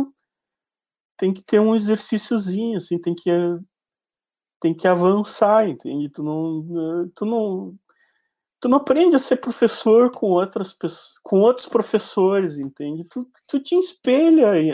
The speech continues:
espelha em alguém, né? Tive professores ótimos, né? Ah, a Renata, por exemplo, foi minha professora. Eu fui o primeiro bolsista dela na Católica, Renata Reis, né? Professora nossa da ufpel. E me orgulho de ter sido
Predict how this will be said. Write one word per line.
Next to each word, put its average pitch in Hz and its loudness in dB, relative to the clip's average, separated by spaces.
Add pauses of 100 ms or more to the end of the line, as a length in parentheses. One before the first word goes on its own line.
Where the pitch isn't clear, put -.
(140)
espelha 233 0
em 254 2
alguém, 202 0
né? 208 -6 (400)
Tive 214 -6
professores 233 2
ótimos, 156 0
né? 170 -8 (680)
Ah, 147 -2
a - 0
Renata, 151 0
por - -6
exemplo, 147 -2
foi 226 -4
minha 269 -2
professora. 208 -2
Eu 165 0
fui - 2
o 170 0
primeiro 175 2
bolsista 196 -2
dela 160 0
na 156 -6
Católica, - -4
Renata 131 -10
Reis, 127 -6
né? 127 -12
Professora 135 -8
nossa 135 -8
da 131 -4
ufpel. 131 -4 (760)
E 135 2
me 151 4
orgulho 208 4
de 160 -6
ter - -6
sido 143 -6